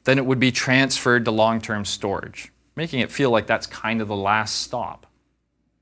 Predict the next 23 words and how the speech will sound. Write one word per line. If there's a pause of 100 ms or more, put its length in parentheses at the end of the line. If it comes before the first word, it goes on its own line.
(680)
But
what
the
agnosias
really
show
us
so
clearly (240)
is
that
memory
is
not
just
an
endpoint. (460)
Once
memories
are
created
and
stored,